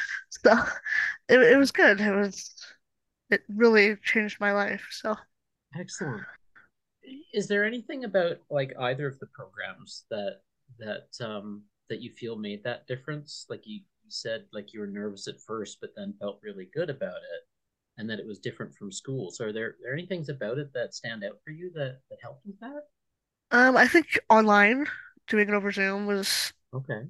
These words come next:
Speaker 1: beneficial for me 'cause I have social anxiety. So, uh, being able to do it at my own pace, um, and just the patience that the teachers had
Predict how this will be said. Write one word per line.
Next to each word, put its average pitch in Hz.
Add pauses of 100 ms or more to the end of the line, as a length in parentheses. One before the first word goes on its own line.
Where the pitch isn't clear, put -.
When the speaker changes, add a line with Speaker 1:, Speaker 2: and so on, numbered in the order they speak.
(140)
Speaker 1:
beneficial 202
for -
me 202
'cause -
I 196
have 190
social 202
anxiety. 196
So, 208 (960)
uh, 196
being 208
able 208
to 202 (300)
do 226
it 208
at 196
my 190
own 202
pace, - (760)
um, 190 (460)
and 220
just 220
the 214
patience 208
that 202 (240)
the 202
teachers 208
had 196